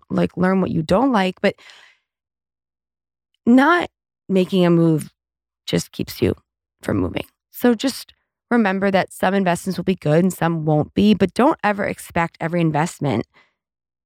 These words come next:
to be the thing that changes your life. Like, you literally have to make changes. Information is just information. Knowledge is just knowledge unless you use it. It's not power until you use it.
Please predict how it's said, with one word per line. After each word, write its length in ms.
to 120
be 120
the 100
thing 220
that 100
changes 380
your 100
life. 240
Like, 160
you 120
literally 440
have 300
to 80
make 340
changes. 400
Information 500
is 220
just 160
information. 580
Knowledge 360
is 220
just 340
knowledge 580
unless 420
you 100
use 280
it. 200
It's 160
not 160
power 280
until 260
you 120
use 200
it. 160